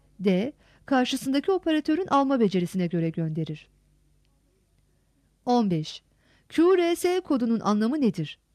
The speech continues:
A. Daha yavaş gönderiniz. B. Daha hızlı gönderiniz. C. R S T raporu gönderiniz. D.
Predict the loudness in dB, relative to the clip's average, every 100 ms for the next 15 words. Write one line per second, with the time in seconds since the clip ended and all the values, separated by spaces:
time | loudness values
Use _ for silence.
0 | _ 0 0 -2 _ _ _ 2 4 4
1 | 4 2 0 -2 0 -2 -4 -4 -6 -8
2 | _ _ -2 0 0 -2 -8 _ _ 0
3 | 2 2 2 0 0 0 0 -4 -4 -6
4 | -8 -14 _ -4 0 0 -2 -8 _ _
5 | 0 2 2 2 0 2 2 2 2 2
6 | 0 0 -2 -2 -4 -4 -6 -8 _ _
7 | -2 0 0